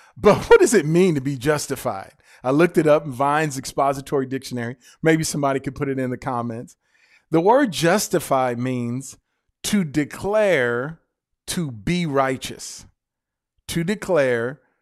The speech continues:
to be righteous. To pronounce righteous.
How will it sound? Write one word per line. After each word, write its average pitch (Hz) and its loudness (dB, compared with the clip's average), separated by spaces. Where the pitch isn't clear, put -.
to - -2
be 143 -4
righteous. 135 -2
To - -2
pronounce 143 -2
righteous. 143 -4